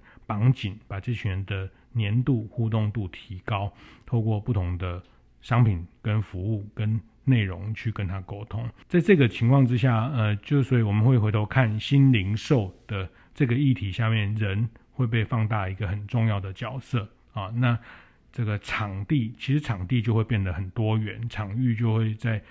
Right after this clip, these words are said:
多通路的方式去接触到不同的商品啊。那一个商品它可能在店面被，被搜寻到，可能在网络上被销售，可能在，呃，不同的团，开团里面被接触到，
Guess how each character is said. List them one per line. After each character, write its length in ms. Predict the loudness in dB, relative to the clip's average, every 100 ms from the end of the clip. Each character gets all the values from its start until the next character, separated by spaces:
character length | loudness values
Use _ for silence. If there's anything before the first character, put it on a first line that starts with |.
| -12
多 180 | -4 -2
通 200 | 2 4
路 120 | 4
的 220 | 2 -4 -6 _
方 220 | -4 0 0
式 180 | -2
去 160 | -4 -4
接 240 | -6 -6
触 320 | -6 -4 -4 -6 _ _ -6
到 260 | -6 -6 -10 _
不 80 | -8
同 160 | -6 -4
的 80 | -4
商 260 | -4 -2
品 180 | -4 -6 -10
啊。 140 | -8 -2
那 200 | -2 -2 -8 -10
一 100 | -2
个 60 | 0
商 180 | 4 4
品 180 | 4 2
它 120 | 0
可 80 | 0
能 160 | -2
在 160 | -2 -2
店 180 | 2 4
面 300 | 4 2 -2
被， 220 | -6 -6 -14 -8
被 100 | -6
搜 220 | -2 -2
寻 240 | -2 -4 -4
到， 220 | -4 -4 -14 -18
可 80 | -10
能 140 | -6 -2
在 140 | 0
网 200 | -2 -2
络 140 | -2
上 260 | 0 0 -2 -6 -8
被 100 | -4
销 240 | 0 2 2
售， 240 | 2 -2
可 140 | -4 -8
能 280 | -4 -4
在， 300 | -2 0 0 -4 -12 -20 _
呃， 300 | -6 -6 -6
不 180 | -6 -2
同 240 | -2 -2
的 260 | -2 -4 -8 -12
团， 460 | -12 -6 -2 -2 -2 -4
开 180 | -2
团 280 | 0 0 -2
里 120 | -4
面 260 | -2 -2 -2
被 360 | -2 -4 -4 -6 -12
接 180 | -6 -6
触 220 | -6 -8
到， 220 | -8 -10